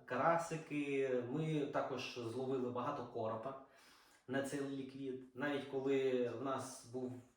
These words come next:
повністю відсутній кльов, е, не працювала жодна там приманка або суміш, е, при додаванні цього ліквіду, рибка активізується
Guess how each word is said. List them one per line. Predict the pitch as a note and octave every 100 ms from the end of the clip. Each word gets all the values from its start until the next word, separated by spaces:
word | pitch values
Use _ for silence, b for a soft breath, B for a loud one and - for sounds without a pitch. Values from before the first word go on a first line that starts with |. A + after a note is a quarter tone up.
| _
повністю | D#3+ D#3 C3+ B2+ -
відсутній | - B2+ - C3 A#2 A2+ A2
кльов, | C#3+ E3+ F#3+ F#3+ B B B B B A2+
е, | A2 A2+ A2+ A2 - -
не | B2 -
працювала | D3 - D3 D3+ C#3 C3 B2 - - -
жодна | - D3+ D#3+ B2+ B2
там | - - - -
приманка | - C3 D#3+ F3+ F3 D#3+ D#3+
або | D3+ C#3+ - A2+
суміш, | - F#3 E3 D3+ C#3 - -
е, | B2 A#2+ A#2 A2 - - - _ _ _ _ _ -
при | D3
додаванні | C3+ B2+ A2+ A2+ A2+
цього | C#3+ B2
ліквіду, | B2 B2 D#3+ F3 F3 B B B B -
рибка | C#3 - C#3 C3 B2 - - - _ _ _ _ _ _ _ _ _ _ _ _ _
активізується | B2 - B2+ B2 A#2+ D3+ C#3 B2 - A#2+ A2+ -